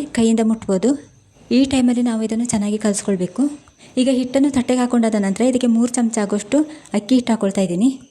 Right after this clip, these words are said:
ಮತ್ತು ಅಕ್ಕಿ ಹಿಟ್ಟನ್ನು ಜಾಸ್ತಿ ಸೇರಿಸ್ಕೊಳ್ಬಾರ್ದು, ಯಾಕಂತಂದರೆ ಇದು ಪೂರ್ತಿಯಾಗಿ ತಣ್ಣಗಾದ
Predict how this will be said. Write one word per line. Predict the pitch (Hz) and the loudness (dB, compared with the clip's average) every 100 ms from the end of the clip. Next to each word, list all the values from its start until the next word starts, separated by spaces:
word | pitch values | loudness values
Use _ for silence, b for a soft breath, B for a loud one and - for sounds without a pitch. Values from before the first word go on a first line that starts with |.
| _ _ _ 226 | _ _ _ -2
ಮತ್ತು | 233 247 | 0 -2
ಅಕ್ಕಿ | 240 269 | 0 0
ಹಿಟ್ಟನ್ನು | 269 254 247 | 2 0 2
ಜಾಸ್ತಿ | 226 226 262 | 0 2 0
ಸೇರಿಸ್ಕೊಳ್ಬಾರ್ದು, | 247 240 - 208 196 185 254 285 - | 0 0 0 -2 -2 -2 -4 -4 -4
ಯಾಕಂತಂದರೆ | 220 247 240 214 226 | 0 2 2 2 2
ಇದು | 233 233 | 0 0
ಪೂರ್ತಿಯಾಗಿ | 233 262 254 240 240 | 0 2 0 0 0
ತಣ್ಣಗಾದ | 214 226 220 | 0 0 0